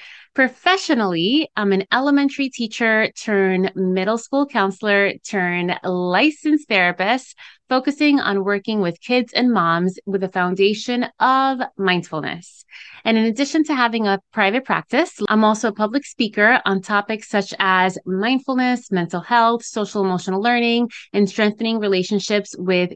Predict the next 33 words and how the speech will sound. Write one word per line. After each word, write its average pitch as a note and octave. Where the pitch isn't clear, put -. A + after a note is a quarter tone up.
kids, C#4+
for G3
parents, G#3
and F#3
for F#3+
educators. D#3+
And D#4
of D4
course, A3
I'm G3+
the G3+
host C4
of G3+
the F#3+
Free G3+
to G3
Be G#3+
Mindful E3+
podcast. -
So B3
what F3+
is F3+
this A3+
podcast A#3
all D#3+
about? C#3
It B3
truly E4+
encompasses A#3+
my F3
life F3+
motto B3+
and B3